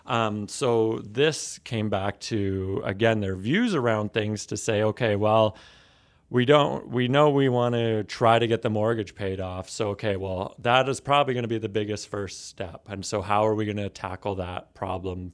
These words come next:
first?" And, and so we built a strategy that actually changed how their mortgage was structured, where it was held. Like, we actually went through a whole refinance process with,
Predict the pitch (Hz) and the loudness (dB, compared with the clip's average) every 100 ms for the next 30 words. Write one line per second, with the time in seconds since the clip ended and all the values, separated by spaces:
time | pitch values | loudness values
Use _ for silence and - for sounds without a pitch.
0 | _ 98 - - - - _ _ - - | _ -8 -8 -12 -20 -20 _ _ -20 -20
1 | - - - - - 120 110 104 113 110 | -20 -20 -20 -16 -2 0 2 0 0 -2
2 | - 110 117 107 104 110 - 98 98 95 | 2 2 4 2 2 -2 -2 0 0 -2
3 | 101 107 104 98 98 - 107 - 101 101 | -2 0 0 -2 -6 -4 -6 -6 -8 -6
4 | 101 - 95 98 98 98 98 95 92 87 | -8 -6 -4 -2 -2 -2 -4 -4 -6 -6
5 | 87 - 135 131 - 135 123 120 120 101 | -10 -2 0 0 -2 -2 0 0 -2 0
6 | 110 117 113 101 95 101 110 120 120 110 | 4 4 4 0 -2 4 6 6 4 0
7 | 104 117 131 123 - 110 104 107 101 113 | -2 0 2 2 0 -4 -2 -2 0 0
8 | 107 101 - 135 202 147 113 - 110 101 | 0 -4 -2 0 2 0 -2 -2 -4 -2
9 | 110 101 104 107 | -4 -4 -6 -8